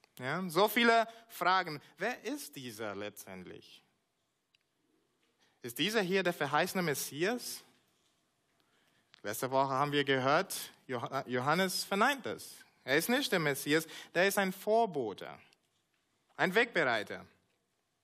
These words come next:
Und so steht das Volk noch in voller Erwartung.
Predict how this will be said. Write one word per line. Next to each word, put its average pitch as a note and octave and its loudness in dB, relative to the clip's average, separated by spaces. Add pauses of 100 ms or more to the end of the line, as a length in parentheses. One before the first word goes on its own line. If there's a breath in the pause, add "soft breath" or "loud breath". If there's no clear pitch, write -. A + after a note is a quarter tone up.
(1200)
Und B2 -10
so D3+ 2
steht F3+ -2
das D#3+ -2
Volk D3+ -2
noch C#3+ 0
in C#3 -4
voller A3+ 2
Erwartung. F3+ 2